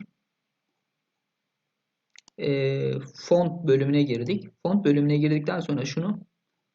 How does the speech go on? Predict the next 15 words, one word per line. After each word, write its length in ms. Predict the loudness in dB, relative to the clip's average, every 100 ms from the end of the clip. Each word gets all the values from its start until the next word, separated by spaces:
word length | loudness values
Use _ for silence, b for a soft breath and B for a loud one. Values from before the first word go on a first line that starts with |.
| _ _ _ _ _ -10 -4
e, 640 | -2 0 -2 -2 -4 -6
konsolas 680 | -2 0 2 2 2 0 -2
diyoruz. 360 | -4 -4 -4 -8 -20 _ 2
Ve 240 | 4 4 2
on 180 | 0 2
beş 240 | 2 2
punto 340 | -4 -2 0 0
büyüklüğünde 400 | 0 -2 -2 -2
yaparsak 480 | -2 -2 -4 -6 -6
hani 200 | -2 2
daha 160 | 2
güzel 260 | 4 0 0
bir 60 |
görüntüye 440 | 0 0 0 -2 -2
kavuşabiliriz. 640 | -4 -4 -4 -4 -6 -10